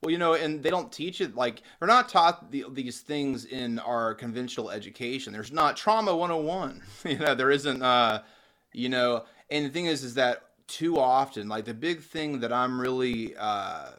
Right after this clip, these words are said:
I've been kind of, uh, studying for a while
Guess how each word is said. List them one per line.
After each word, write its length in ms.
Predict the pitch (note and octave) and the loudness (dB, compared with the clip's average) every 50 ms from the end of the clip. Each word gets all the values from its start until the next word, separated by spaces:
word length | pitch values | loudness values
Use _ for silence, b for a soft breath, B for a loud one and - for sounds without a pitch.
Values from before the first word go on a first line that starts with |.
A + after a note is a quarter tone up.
| - _ - - | -20 _ -12 -8
I've 160 | A#2 B2 B2+ | -8 -6 -4
been 160 | D#3+ D#3+ C#3 | -4 -6 -6
kind 200 | B2+ C#3+ D3+ C#3+ | -2 -2 0 0
of, 120 | C3+ A#2+ | 0 -2
uh, 80 | A#2 A#2 - - _ _ - | -4 -6 -8 -10 _ _ -16
studying 540 | - - - - D3+ D3+ D3 D3+ C#3+ C3 A#2 | -14 -14 -6 0 2 2 2 2 0 -2 -4
for 160 | - - A#2+ | -4 -4 -4
a 60 | G#2+ | -4
while 720 | G2 G2+ G#2+ G#2+ G#2+ G#2+ A#2 A#2+ A#2+ A2+ G#2+ G#2 G2+ G#2 | -4 -2 -2 0 2 4 4 4 2 2 0 -2 -4 -8